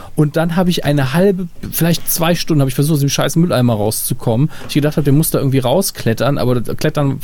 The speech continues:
gab's ja keine Option in der Steuerung. Und irgendwann aus Frust, ah, trete ich eben dagegen und dann geht der einfach auf.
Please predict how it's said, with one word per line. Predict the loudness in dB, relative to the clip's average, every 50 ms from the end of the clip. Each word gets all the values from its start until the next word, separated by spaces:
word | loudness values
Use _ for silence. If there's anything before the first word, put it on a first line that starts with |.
| -6 -4
gab's | -4 -2 -2
ja | -2 0
keine | 0 0 0
Option | 0 -2 0 0 2 2 2
in | 2
der | 0 0
Steuerung. | -2 0 0 2 2 2 2 0 -2 -2 -2 -6 -6 -4
Und | -2 0 0
irgendwann | 0 0 0 0 -2 -2
aus | -2 -4 -4
Frust, | 0 0 0 0 0 0
ah, | 0 -2
trete | 0 0 0 0 0 -2
ich | -2
eben | 0 0 2
dagegen | 2 2 0 2 0 2 2 2 0 -2 -2 -2
und | -2 0 0
dann | 0 2
geht | 0 0 0 0
der | -2 -2 0
einfach | 0 0 0 0 -2 -2
auf. | -2 0 0 0 -2 -2 -4 -8 -10 -10